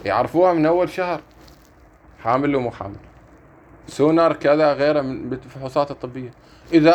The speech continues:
أثبتت ويمكن الاطمئنان إلى هذه التفاصيل الطبية فيجب النفقة ويثبت.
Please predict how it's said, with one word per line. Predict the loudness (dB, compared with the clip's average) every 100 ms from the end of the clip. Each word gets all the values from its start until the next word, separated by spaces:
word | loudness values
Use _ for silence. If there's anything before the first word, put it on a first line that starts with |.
| 4
أثبتت | 0 -2 0 0 -2 -2
ويمكن | -2 -2 -2 -2
الاطمئنان | -2 -2 -2 -2 0 0 0
إلى | 2
هذه | 2 2 0 -2 -4 -8 -18 _ _ _ _ _ -18
التفاصيل | -8 -2 2 2 2 -4
الطبية | -6 -10 -8 -6 -6 -8 -8
فيجب | -6 -4 -6 -8
النفقة | -10 -12 -12 -6
ويثبت. | -4 -4 -8